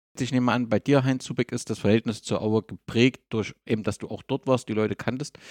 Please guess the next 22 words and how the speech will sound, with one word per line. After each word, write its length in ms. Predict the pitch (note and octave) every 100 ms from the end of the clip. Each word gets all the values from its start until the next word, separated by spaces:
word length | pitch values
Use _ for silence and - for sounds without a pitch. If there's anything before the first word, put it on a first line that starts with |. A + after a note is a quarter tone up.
| - - -
Wie 100 | -
hast 160 | G2 -
du 80 | B2+
das 160 | D3
Verhältnis 460 | - F#2 A#2+ C3 B2+
zur 180 | - A2
Aue 260 | A2+ C3
wahrgenommen? 460 | A#2+ C3 C3 C#3 D3 - - - -
Weil 140 | G#2+ A2
ich 140 | A#2
natürlich, 520 | A2+ G#2+ C3 C#3 C3 - _ - - _ _ - -
die 60 |
Geschichte 380 | A2 A#2+ C#3 -
deines 380 | B2 A2 C#3+ D3+
Vaters 560 | - A#2 C#3 C#3 C#3 -
ist 180 | B2
immer 380 | - C3 C#3+ A2+ -
so 220 | - G2+ C#3
bei 200 | C3+ A#2
uns, 280 | C3+ D3
dass 200 | - A#2
er, 340 | - A2 A2